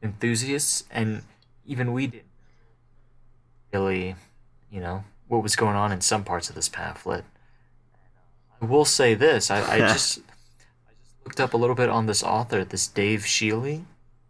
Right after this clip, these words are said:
Speaker 1: and apparently he has some skunk ape footage, and he spent a lot of time in the Everglades,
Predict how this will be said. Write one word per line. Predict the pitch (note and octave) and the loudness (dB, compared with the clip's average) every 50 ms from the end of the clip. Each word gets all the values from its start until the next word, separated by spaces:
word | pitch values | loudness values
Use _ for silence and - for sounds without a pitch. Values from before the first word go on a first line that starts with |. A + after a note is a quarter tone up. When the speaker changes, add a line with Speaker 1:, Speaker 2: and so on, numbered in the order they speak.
| _ - - - - _ _ _ - - | _ -20 -20 -20 -20 _ _ _ -12 -4
Speaker 1:
and | - G#2 G#2+ G2+ - | 0 0 0 0 0
apparently | A#2 A2+ - C3 D3 D3+ D3+ C#3+ B2+ | -2 -4 -2 -2 -2 0 0 -2 -2
he | - - C#3 B2 | 0 0 0 0
has | A2 B2+ A#2+ B2 C3 C#3+ - | 2 4 4 4 4 2 2
some | - - A#2+ A2 G#2+ G#2 | 0 0 0 0 0 0
skunk | - - - - A#2+ A#2 A2+ A2+ - | -2 -2 -2 -2 -2 -2 -4 -4 -2
ape | A#2 A#2 A2+ A2+ - | -2 -2 -2 -4 -8
footage, | - - - A#2+ A#2+ C#3+ D3+ E3+ - - - - - - - - - _ _ _ - - _ - | -8 0 2 2 4 4 2 0 -2 -6 -10 -10 -12 -16 -20 -20 -20 _ _ _ -20 -16 _ -10
and | G2+ G2+ | -8 -6
he | A2 A#2 A2+ | -4 -2 -2
spent | - - - - B2 B2 A2+ A2 | -2 -2 0 0 0 0 0 0
a | A2 | 0
lot | G2 G2 F#2 F#2+ G2 G#2 A2+ A#2 B2 | 0 0 2 2 4 4 2 2 0
of | A2+ A2+ | -2 -4
time | - - A#2+ A2+ A#2+ B2+ A#2+ G#2+ F#2+ | -2 0 2 2 2 2 2 0 -2
in | F#2 F#2 | -2 -2
the | F#2 F2+ F#2+ | 0 0 0
Everglades, | G#2 G2+ G2+ F#2+ - - - - D#2 - - - - - - | 0 0 0 -4 -4 -6 -8 -8 -8 -8 -10 -10 -10 -12 -12